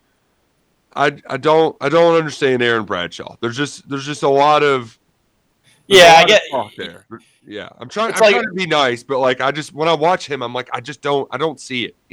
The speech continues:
Speaker 2: Well, it's
Speaker 1: anywhere.
Speaker 2: like when it's clicking for him, like, when he's having a good game, what does it even look like? Uh, you
Speaker 1: Yeah.
Speaker 2: know, that, that road game at Florida, that final ten minutes was good, but, like, you know, what exactly was he doing? Uh, he, he was the help defender on the block that he had, which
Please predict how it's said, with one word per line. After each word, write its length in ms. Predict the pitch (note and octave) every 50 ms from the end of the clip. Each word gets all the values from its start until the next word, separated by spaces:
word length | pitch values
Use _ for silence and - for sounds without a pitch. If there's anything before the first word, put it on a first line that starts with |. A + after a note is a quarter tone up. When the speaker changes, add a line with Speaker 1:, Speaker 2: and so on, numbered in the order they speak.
| A#2+ B2
Speaker 2:
Well, 80 | B2+ B3
it's 100 | A3+ B3+
Speaker 1:
anywhere. 240 | C4 A3+ G3+ G3+ -
Speaker 2:
like 80 | A3
when 140 | G#3 A#3+ B3
it's 120 | A#3 - -
clicking 360 | - C4 C#4 C#4 C4+ G#3+ D#3+
for 140 | D3+ D#3 C#3
him, 160 | C#3+ C3 B2+
like, 160 | C3+ C#3 C3+
when 80 | E3+ F3+
he's 100 | E3+ -
having 220 | A3 G#3 F#3+ F3+
a 60 | D#3+
good 200 | - E3+ E3+ D#3
game, 240 | C3+ C#3 A#2 A#2 A#2+
what 120 | B2+ C#3+
does 180 | D3 C#3+ C3 A#2+
it 60 | B2+
even 220 | B2 A#2 A2+ G#2 G#2
look 220 | G#2+ G#2 - -
like? 340 | G2+ D2+ B1+ - - - - _
Uh, 120 | - D#3 D3+ - D3 D#3+
you 80 | D3+ C#3
Speaker 1:
Yeah. 140 | A#3+ -
Speaker 2:
know, 100 | E3 C#3
that, 160 | C3+ D3+ D3 D#3 D#3 E3+ E3+ E3+
that 140 | F3+ F3
road 260 | E3+ F3+ G3+ G#3+ G#3 F3
game 220 | G3 F#3+ F3+ E3+
at 240 | E3+ E3 D#3+ - -
Florida, 680 | - D#3+ E3 E3 E3+ E3+ E3 D#3 D3+ C#3+ C3+ C3 B2 - - _ _ _ _ _
that 180 | - D#3+ D#3+ -
final 300 | D#3+ E3 F3 F3 E3 -
ten 260 | - E3+ E3 D3+ C#3+
minutes 320 | D3 E3 F3 E3+ E3+ -
was 160 | - C3+ B2 A2+
good, 400 | - D3 C#3 C3+ C#3 C#3 - A2+
but, 120 | C#3+ C3+
like, 200 | C#3 C#3 A#2+ - -
you 80 | D3+
know, 100 | D3 C#3
what 180 | C3+ C#3 D#3 D#3+
exactly 720 | E3+ - - D3+ D3+ D3 D3+ D3 - D#3 C#3+ C#3 C3 A2+ A#2
was 300 | B2+ C#3 C3+ C3 B2+ -
he 240 | - C3 A#2+ A2 - _ _ _ _ -
doing? 600 | - C#3+ D3 D3+ C#3+ C3 A#2 A2 G#2+ G#2+ G#2 G#2 - _ _ _ _ _ _ _ _ _ _
Uh, 140 | - C#2 - _ -
he, 260 | - - E3+ E3+ D#3
he 160 | C#3 D3 F3
was 160 | E3+ D#3 -
the 120 | - C#3 B2
help 520 | - - D#3 E3+ F3+ F3+ F3+ - _ _
defender 640 | - D#3 C#3+ - - E3 E3 D#3+ D#3+ D3 D#3 D3 C#3+
on 140 | C#3 C3+ C3+
the 80 | B2+
block 480 | G#2 - C3+ C#3 C#3+ D3+ D3 C#3+ - -
that 180 | C#3 B2+ A#2+ A#2+
he 140 | A#2+ A2+
had, 560 | G#2 A#2+ A#2+ A2+ A2+ A2+ A#2 A#2+ A#2+ A#2 A2+ A2
which 400 | A#2 B2 A#2+ A2+ - - -